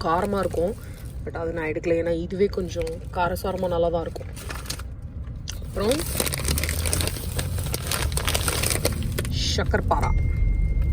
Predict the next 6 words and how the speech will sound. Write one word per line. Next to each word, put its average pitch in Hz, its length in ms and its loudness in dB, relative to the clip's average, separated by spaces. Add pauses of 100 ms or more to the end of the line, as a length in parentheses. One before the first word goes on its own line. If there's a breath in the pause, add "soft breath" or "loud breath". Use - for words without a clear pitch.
(360)
அது - 140 8
எடுத்திருக்கேன். - 500 6 (3750)
அப்புறம் 214 320 4 (180)
கிரீம்ஸ் 220 720 4
போர்பான். 165 480 6 (1700)
அப்புறம் 220 260 4